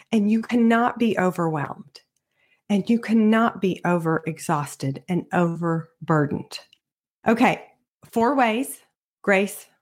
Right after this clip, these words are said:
awareness, checks and balance, your human stoppers, and then body-based exercises and techniques. Reach out to me. I am here to help you with all of your parenting challenges. But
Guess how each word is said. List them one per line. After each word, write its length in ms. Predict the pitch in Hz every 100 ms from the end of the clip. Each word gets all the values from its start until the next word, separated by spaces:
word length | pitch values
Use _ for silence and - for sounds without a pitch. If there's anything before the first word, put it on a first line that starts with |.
| _ -
awareness, 720 | 185 180 180 175 175 - - _ _ _ _
checks 480 | - 226 196 - - -
and 140 | 208
balance, 560 | 190 170 175 175 - - _
your 120 | 180
human 380 | 160 202 190 196
stoppers, 680 | 202 185 175 175 170 165 - _ _ _ _ -
and 220 | 175 175
then 260 | 170 165 160 -
body-based 1120 | - 170 160 175 180 180 - 175 156 151 147 - -
exercises 800 | 151 - 165 - 160 156 156 143
and 200 | - 147
techniques. 680 | - 143 151 143 - - - _ _ _ _
Reach 280 | 175 226 226
out 200 | 247 240
to 100 | -
me. 400 | 247 214 220 220 -
I 120 | 175
am 140 | 185
here 200 | 175 202 202
to 100 | 208
help 260 | 196 196
you 120 | 190
with 200 | 180 208 - -
all 400 | 214 226 247 -
of 140 | 202 190
your 160 | 190
parenting 680 | 185 196 180 180 190 185 -
challenges. 760 | - 175 175 175 165 - - - _ _ _ _ _ _
But 340 | 185 180 170